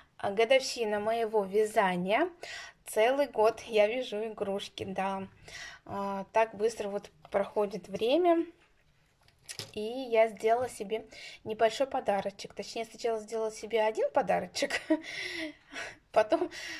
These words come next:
а, вот на днях еще сделала второй подарочек. Вчера, наверное, я заказала еще небольшой подарочек. И это все пряжа.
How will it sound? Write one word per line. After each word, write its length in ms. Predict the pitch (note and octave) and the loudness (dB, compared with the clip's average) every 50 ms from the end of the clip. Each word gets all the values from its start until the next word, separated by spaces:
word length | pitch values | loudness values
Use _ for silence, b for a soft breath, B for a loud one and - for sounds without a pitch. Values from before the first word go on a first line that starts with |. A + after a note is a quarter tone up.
| B B B | B B B
а, 360 | - A3 A3 A3 A3 G#3+ G#3+ | -2 0 2 4 4 4 2
вот 280 | G#3+ A3 A#3 C4+ - - | 4 2 2 2 6 6
на 140 | A#3 A3+ G#3 | 6 6 6
днях 280 | G#3+ A3 A#3+ - - | 6 4 4 4 2
еще 260 | C4 A3 - - A3 | -8 -8 -4 -4 -4
сделала 420 | B3+ - - - G#3+ A3 A3 A3 A3 | -4 -2 0 2 4 4 6 4 2
второй 400 | A3 - - A3+ G#3+ G#3+ A3 - | 0 4 6 6 6 6 2 -2
подарочек. 600 | - G#3 G3 F#3+ G3 G#3 G3+ G3 - - - - | -2 -6 -2 0 -2 -2 -2 -4 -10 -12 -18 -16
Вчера, 300 | - - G#3+ G#3 A#3 D4 | -10 -6 -2 -2 -2 0
наверное, 460 | E4 C#4+ A#3 G#3 G3+ - G3 G3 G#3 | -2 -2 -2 -2 -4 -4 -4 -8 -6
я 120 | G3+ G3 | -6 -6
заказала 500 | F#3+ G3 - - G#3 G3 - - G#3 G3 | -6 -8 -6 -6 -6 -4 -2 -2 -2 -2
еще 400 | G#3 G#3+ G#3 - - - - G3 | -4 -6 -6 -8 -14 -10 -8 -8
небольшой 480 | F#3+ F3+ F3+ F3+ G3 F#3+ F#3 - - - | -6 -6 -6 -6 -8 -8 -8 -10 -12 -10
подарочек. 640 | - F#3+ F#3+ G#3+ A#3 D4 F4+ F4 - - D#4+ D4+ - | -12 -10 -6 -2 -2 -2 -2 -2 -4 -6 -8 -6 -4
И 40 | - | -4
это 260 | G#3 G#3+ G#3 - - | -4 -2 -4 -4 -6
все 260 | - - - G#3 F#3+ | -6 -4 -4 -4 -4
пряжа. 580 | - - A3 F#3+ G3+ F3 E3+ - - A#3+ D4+ | -4 -6 -6 -4 -4 -4 -4 0 0 0 0